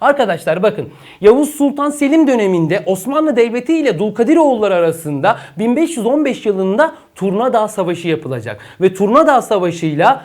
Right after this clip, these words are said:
Osmanlı Devleti Dulkadiroğulları topraklarını, Maraş, Elbistan civarını ele geçirecek. Anadolu Türk siyasi birliğini kesin olarak sağlayacak.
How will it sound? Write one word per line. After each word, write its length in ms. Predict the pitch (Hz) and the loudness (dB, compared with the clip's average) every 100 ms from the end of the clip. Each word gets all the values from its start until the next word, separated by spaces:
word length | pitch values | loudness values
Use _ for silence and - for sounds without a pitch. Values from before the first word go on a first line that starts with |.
| - | -8
Osmanlı 520 | 160 165 220 254 233 190 | -6 -4 -2 -2 0 0
Devleti 640 | 180 156 147 156 277 277 | -2 -2 -6 -4 -4 -4
Dulkadiroğulları 720 | 170 170 180 254 226 185 170 | -6 -4 -2 2 2 2 -2
topraklarını, 600 | 180 175 180 170 165 147 | -4 -4 -6 -6 -6 -4
Maraş, 400 | 135 180 180 165 | -4 -4 -4 -6
Elbistan 560 | 160 156 208 - 190 170 | -6 -4 -6 -6 -6 -6
civarını 400 | 151 147 135 131 | -2 -2 -2 -4
ele 180 | 143 196 | -2 -2
geçirecek. 600 | 226 - 240 226 262 262 - - | -2 -4 -2 0 -2 -4 -18 -4
Anadolu 360 | 190 202 185 175 | -2 0 0 -2
Türk 160 | 180 | -8
siyasi 500 | - 190 180 175 247 | -6 0 0 0 -2
birliğini 420 | 202 170 151 139 139 | -2 -4 -4 -6 -6
kesin 520 | 214 214 339 339 294 | -8 -4 0 2 2
olarak 520 | 226 196 170 233 - | 0 0 2 0 0
sağlayacak. 960 | - 180 156 147 131 135 123 113 110 | 4 6 6 2 -2 0 0 0 -4